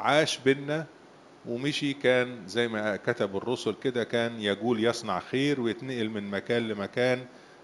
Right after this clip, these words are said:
يخدم ويعلم ويعرف الناس هنا وهنا وهنا. وكانوا التلاميذ حواليه وبيشوفوا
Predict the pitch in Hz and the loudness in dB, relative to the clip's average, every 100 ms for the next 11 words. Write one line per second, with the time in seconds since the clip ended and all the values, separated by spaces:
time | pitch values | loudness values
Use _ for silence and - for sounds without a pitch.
0 | - 131 - 110 120 117 110 98 98 131 | -2 0 0 0 0 0 0 2 4 4
1 | 127 123 120 110 98 104 120 117 107 - | 4 0 -2 -4 -2 2 2 2 -2 -2
2 | 95 110 123 - 123 120 98 110 101 90 | -4 -2 -2 -2 -2 -2 -2 -2 -2 -2
3 | 87 78 - - - - - - - - | -2 -6 -14 -20 -20 -20 -20 -20 -20 -12
4 | - - 208 226 196 - 160 147 156 175 | -6 2 4 4 2 4 6 6 4 2
5 | 180 151 - - - - - - - - | 2 0 -10 -14 -20 -20 -20 -20 -20 -20
6 | - - - 147 139 131 143 170 185 180 | -20 -16 -2 4 6 8 8 6 4 0
7 | - - - - - - 117 123 156 151 | -10 -20 -20 -20 -20 -10 -4 0 0 0
8 | 185 202 185 185 185 | 2 2 2 2 2